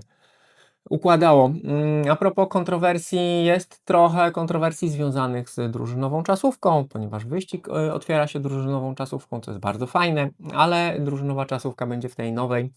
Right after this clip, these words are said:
innowacyjnej formule znanej, testowanej na Paryż-Nice, a więc znów te nawiązania do Paryż-Nice są dość spore. Mm, w Barcelonie tylko dziewiętnaście kilometrów, e, a te nowe zasady to, mm, indywidualne kasowanie czasów na mecie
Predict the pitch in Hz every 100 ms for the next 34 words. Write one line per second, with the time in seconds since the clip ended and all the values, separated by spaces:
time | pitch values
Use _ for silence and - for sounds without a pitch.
0 | - 120 123 113 117 143 123 113 117 117
1 | 117 110 113 117 113 107 110 110 - 120
2 | 120 110 123 165 165 120 110 - 117 -
3 | 226 143 120 113 117 110 123 113 - _
4 | _ 139 131 135 135 131 120 117 127 123
5 | 131 131 127 123 117 139 143 139 135 -
6 | - 143 151 160 165 _ _ _ - 151
7 | 143 143 139 139 131 127 160 196 185 175
8 | 165 156 143 139 247 214 165 156 151 151
9 | - 143 135 127 123 - 127 123 _ _
10 | _ - 131 - - 277 302 160 151 147
11 | 131 123 127 131 131 - 120 127 135 -
12 | - 143 147 147 147 - - 147 _ _
13 | _ _ - 165 165 156 160 160 147 151
14 | 151 147 165 - 151 156 165 208 196 156
15 | - 131 123 107 -